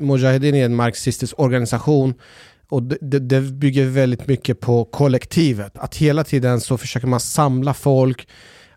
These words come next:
Allting handlar om en gemenskap. Så på kontor, på Mujahedins kontor, det var där allting hände. Då träffar man andra kompisar,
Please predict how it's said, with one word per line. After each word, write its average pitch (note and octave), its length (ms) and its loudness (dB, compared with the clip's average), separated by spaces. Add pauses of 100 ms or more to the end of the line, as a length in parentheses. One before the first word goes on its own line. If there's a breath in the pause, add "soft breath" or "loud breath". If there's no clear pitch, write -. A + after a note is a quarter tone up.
Allting D#3+ 400 2
handlar C3 300 2
om B2 60 0
en B2 100 2
gemenskap. C3 800 0
Så B2 240 2 (320 soft breath)
på - 100 -6
kontor, D3+ 480 2
på D3 140 -2
Mujahedins C#3 460 2
kontor, C#3+ 500 2
det C3 140 0
var C3+ 120 2
där C#3+ 340 2
allting A#2 400 0
hände. A2 320 2
Då A#2+ 80 2
träffar B2+ 260 0
man B2 200 0
andra B2+ 360 2
kompisar, A#2+ 840 2